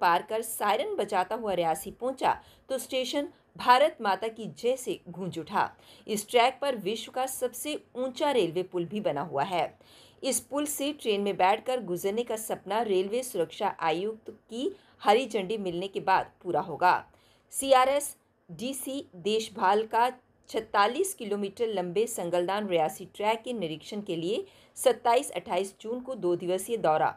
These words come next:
प्रस्तावित है। आधिकारिक सूत्रों ने बताया कि संगलदान से रियासी के बीच पहली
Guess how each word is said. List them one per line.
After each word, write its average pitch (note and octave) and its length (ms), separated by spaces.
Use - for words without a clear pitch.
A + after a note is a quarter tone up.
प्रस्तावित D#3+ 560
है। E3+ 180
आधिकारिक A#3 600
सूत्रों F3+ 300
ने F#3 100
बताया E3+ 340
कि A#3 200
संगलदान F3 580
से A3+ 200
रियासी D#3+ 400
के F3 120
बीच G#3 280
पहली E3+ 340